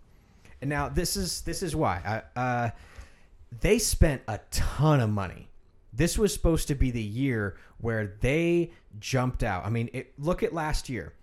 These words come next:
There was a lot of questions with Kirk Cousins based upon, you know, he can't win the big games. Uh, Aaron Rodgers hadn't been to the playoffs in three years. And, you know, as it turns out,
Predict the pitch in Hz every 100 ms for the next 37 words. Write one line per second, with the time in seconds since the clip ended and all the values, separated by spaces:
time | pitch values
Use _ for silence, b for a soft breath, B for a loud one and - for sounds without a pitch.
0 | - - - 123 117 110 110 135 180 -
1 | 175 160 165 143 139 - 147 - 143 147
2 | 156 190 185 - 123 120 127 - 123 117
3 | 110 104 - - - _ _ - _ -
4 | 123 117 107 107 - 135 143 135 131 117
5 | 107 117 98 120 107 62 - - b b
6 | b b b b _ 110 107 104 107 120
7 | 139 143 127 127 131 165 170 - 123 123
8 | 120 127 120 - 127 123 120 - 117 -
9 | 131 117 151 131 - - - b b b
10 | b 123 127 131 131 123 - - _ -
11 | 147 165 185 151 151 156 - 170 160 180
12 | 190